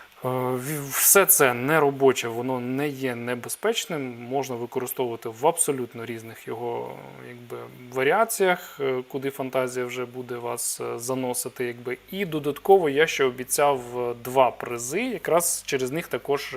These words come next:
трішки затягнулося, я чекав, доки мені, оп,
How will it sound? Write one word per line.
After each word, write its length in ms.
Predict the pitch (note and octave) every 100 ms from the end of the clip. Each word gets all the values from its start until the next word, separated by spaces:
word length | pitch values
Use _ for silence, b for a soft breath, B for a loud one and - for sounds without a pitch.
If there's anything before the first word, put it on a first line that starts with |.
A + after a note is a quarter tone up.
| B2
трішки 340 | - C3 - B2
затягнулося, 600 | A#2+ B2+ D3 E3 C#3 B2+
я 120 | B2+
чекав, 360 | C3 A#2+ D3 C3
доки 220 | B2 C3
мені, 300 | B2 B2+ C3 B B B B - - - - - - _
оп, 140 | F#3+